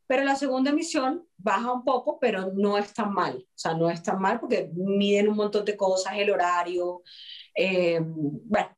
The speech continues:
todo ese software que ya existe para medir y para, al final del tiempo, ¡tin!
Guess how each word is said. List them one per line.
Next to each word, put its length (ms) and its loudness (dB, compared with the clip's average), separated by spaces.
todo 220 4
ese 220 -2
software 400 0
que 100 -4
ya 100 4
existe 360 -4
para 160 -2
medir 440 0
y 100 0
para, 380 -2
al 100 2
final 340 0
del 360 -2
tiempo, 360 0
¡tin! 380 0